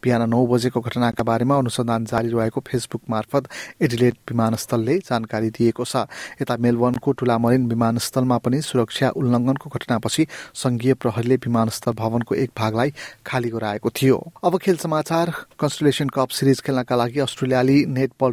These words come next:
टोली न्युजिल्यान्ड पुगेको छ। द फन्सले चारवटा टुर्नामेन्ट मध्ये दुईवटामा सफलता हात पारे ट्रफी हात पार्ने बताइएको छ। प्रशिक्षक स्टेसी म्यारिनकोभिचले आउँदो वर्ष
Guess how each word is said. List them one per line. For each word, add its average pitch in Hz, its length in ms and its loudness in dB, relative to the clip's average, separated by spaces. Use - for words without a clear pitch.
टोली 151 320 0
न्युजिल्यान्ड 117 460 0
पुगेको 110 340 -2
छ। - 120 -2
द 123 400 2
फन्सले 147 460 -4
चारवटा 131 500 0
टुर्नामेन्ट 120 540 -2
मध्ये 120 240 0
दुईवटामा 120 500 2
सफलता 113 500 -4
हात 110 160 -6
पारे 113 260 2
ट्रफी 160 400 -2
हात 151 220 -2
पार्ने 120 220 -4
बताइएको 117 540 -4
छ। - 120 -2
प्रशिक्षक 131 540 -2
स्टेसी 139 440 -2
म्यारिनकोभिचले 123 840 2
आउँदो 127 340 0
वर्ष 120 280 -2